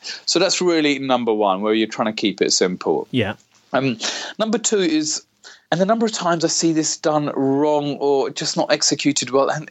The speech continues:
Speaker 1: it's, it's just a clear call to action. Limited attention span. People are moving from one thing to another. You just got to get their attention.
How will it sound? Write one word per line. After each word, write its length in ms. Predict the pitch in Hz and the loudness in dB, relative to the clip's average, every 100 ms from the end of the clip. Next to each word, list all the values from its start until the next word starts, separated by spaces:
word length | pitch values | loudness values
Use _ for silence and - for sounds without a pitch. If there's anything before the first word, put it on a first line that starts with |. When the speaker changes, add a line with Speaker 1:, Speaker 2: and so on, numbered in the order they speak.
| - | -4
Speaker 1:
it's, 300 | 127 - - - - _ | -2 -2 -4 -10 -20 _
it's 140 | - | -2
just 220 | - 196 175 | 0 2 2
a 40 | |
clear 440 | - - 165 165 | 0 0 2 2
call 360 | 160 - 151 143 | 0 0 2 2
to 200 | 147 160 - | 0 0 0
action. 640 | 175 185 - - 67 - - - - _ _ | -2 0 0 0 -4 -12 -18 -20 -20 _ _
Limited 640 | - 160 202 220 214 185 | 0 2 2 2 2 2
attention 560 | 160 - 160 139 - 117 | 2 2 0 0 0 0
span. 440 | - - 110 104 104 | 0 2 4 4 2
People 280 | 180 185 | 0 2
are 60 | 170 | 2
moving 440 | 151 156 151 143 127 | 2 2 2 0 -4
from 120 | 131 | 0
one 140 | 131 | -2
thing 220 | 120 131 123 | 0 0 2
to 160 | - | 2
another. 440 | 123 123 113 117 117 - - - - | 2 2 4 2 0 -6 -16 -16 -4
You 80 | 165 | -4
just 580 | 160 - 190 - - _ | -2 0 0 0 -2 _
got 340 | 151 143 - | 2 2 0
to 140 | - 131 | -2 -2
get 360 | 107 117 - | 2 0 0
their 220 | 120 117 113 | 0 2 2
attention. 680 | 113 - 117 113 - 101 | 0 -2 -2 0 0 -2